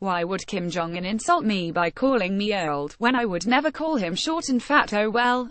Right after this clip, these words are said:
I try so hard to be his friend, and maybe someday that will happen. Donald J. Trump at Real Donald Trump. November the twelfth, twenty seventeen. The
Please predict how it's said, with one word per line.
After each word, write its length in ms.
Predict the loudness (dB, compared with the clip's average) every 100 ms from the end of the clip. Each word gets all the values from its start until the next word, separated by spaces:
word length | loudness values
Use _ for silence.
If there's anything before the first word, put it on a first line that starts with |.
| 0
I 100 | 0
try 240 | 2 0
so 240 | 0 -2 -2
hard 240 | -2 -2
to 100 | 0
be 140 | 0
his 240 | 0 -2 -2
friend, 260 | 2 2
and 140 | 2 2
maybe 240 | 2 2
someday 460 | 2 0 4 4 2
that 120 | 0
will 120 | -2
happen. 580 | 0 -2 -2 -4 -4 -4
Donald 360 | 0 2 2 0
J. 260 | 4 4 4
Trump 380 | 0 -2 -2
at 100 | -4
Real 400 | -2 0 2 2
Donald 420 | 4 4 4 -2 -4
Trump. 280 | -4 -4
November 400 | -4 -2 0 0
the 100 | -2
twelfth, 400 | -2 0 0 -2
twenty 360 | -2 0 0 -2
seventeen. 640 | -2 -2 -2 0 2 2
The 100 | 0